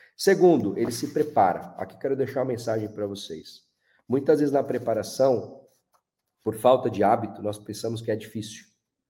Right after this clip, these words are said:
E aí tem uma teoria que é difícil, fácil, fácil, difícil.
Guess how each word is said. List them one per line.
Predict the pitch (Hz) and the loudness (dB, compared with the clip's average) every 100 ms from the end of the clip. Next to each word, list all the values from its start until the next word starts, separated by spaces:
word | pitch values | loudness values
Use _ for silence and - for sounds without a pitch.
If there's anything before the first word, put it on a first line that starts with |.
| _ _ _ _ | _ _ _ _
E | 95 | -6
aí | |
tem | 95 113 | 0 0
uma | 113 | 2
teoria | 113 107 110 | 2 2 2
que | 110 107 | 0 0
é | |
difícil, | 98 95 95 104 104 | 0 -2 -8 -8 -8
fácil, | - 104 104 - 113 | -2 0 0 -6 -10
fácil, | - 95 92 | -4 -4 -4
difícil. | 90 85 - - - | -10 -12 -18 -20 -20